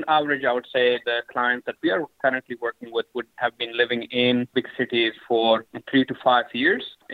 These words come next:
and still they haven't found employment in their own field or haven't found employment at all. These are the people who are very keen to go to regional Australia to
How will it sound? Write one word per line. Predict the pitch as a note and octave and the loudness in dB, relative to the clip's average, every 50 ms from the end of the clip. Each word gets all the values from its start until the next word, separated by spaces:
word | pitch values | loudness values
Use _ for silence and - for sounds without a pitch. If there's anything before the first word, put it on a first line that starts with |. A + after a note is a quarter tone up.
| C3 B2 B2 | -2 0 0
and | A#2+ A#2+ A#2 A#2 - - - - - - - | 0 0 -2 -4 -10 -20 -20 -20 -20 -14 -6
still | - D#3+ D3 C#3 C#3 C3+ - - B2+ B2+ | 0 0 0 0 0 -4 -8 -8 -2 0
they | B2 A#2+ B2 C3+ | 0 2 2 0
haven't | C3 B2+ B2 A#2+ _ - - | 0 0 -4 -8 _ -4 -2
found | B2+ B2 A#2 A#2 A#2 A#2 A#2 A#2 | -2 -2 -2 -4 -10 -12 -14 -14
employment | _ - B2 A#2 A#2 A2+ A2+ A2+ A2+ - - C3 | _ -6 -6 -4 -2 -2 -2 -2 -4 -6 -8 -8
in | A#2+ A#2 A2+ | -6 -2 0
their | A2+ A2 - - B2+ | 0 0 0 0 -2
own | A#2+ B2+ C3+ C3+ - | 0 0 0 -2 -2
field | - C#3 C#3+ D#3+ E3+ E3 - - - C3 | -2 0 2 2 0 -2 -6 -8 -4 -2
or | B2 A#2+ A#2+ B2 - C3+ C3+ | -2 0 -2 -2 0 0 0
haven't | C3 C3+ C3 B2+ - - C3+ | 2 0 -2 -4 -6 -4 -2
found | A#2+ A#2 A#2 A#2 A2+ A2+ | -2 -2 -2 -4 -8 -14
employment | - - B2+ A#2+ A#2 A2+ G#2+ - A2 | -10 -8 -8 -6 -6 -6 -6 -6 -6
at | - - - D#3+ | -6 0 4 4
all. | E3 C3 A2+ G#2+ C3 E3 E3 - - B2+ A#2+ - | 4 4 4 2 -2 -4 -6 -6 -12 -16 -12 -8
These | C3 C3+ C3 C#3 B2 | -6 -4 0 2 2
are | A#2+ A#2 - | 2 2 -2
the | A#2+ _ - B2+ | -6 _ -4 -4
people | A#2+ A#2+ - - A#2+ A#2 A2+ A2+ A2 - | -4 -4 -2 0 0 0 0 -2 -2 -2
who | B2+ A#2+ A#2+ A#2+ A#2 - | -2 -2 -2 -2 -2 0
are | A#2+ A#2 A2+ A2+ A2 G#2+ G#2+ G#2+ A2 - - - - C3 | 2 2 4 4 4 4 4 2 0 -2 -6 -2 2 4
very | C3 B2 A#2+ - - - | 4 4 2 0 -2 -4
keen | B2+ B2 A#2+ A#2 A#2+ A#2+ - - | -2 -2 0 -2 -2 -4 -6 -6
to | B2 A2+ A2+ A2+ A2+ A2 - - | -4 -2 0 0 -2 -2 -2 -2
go | C#3+ D#3 - | -2 -2 -2
to | C#3 B2+ B2+ | 0 0 0
regional | B2 B2+ A#2+ A2+ A2 A2 | 0 0 0 0 0 0
Australia | - - A#2+ A#2 A2+ A#2 A2+ A2 A2 A2 G#2+ _ - | 0 0 0 0 2 2 2 2 2 0 -4 _ -6
to | A#2+ | -6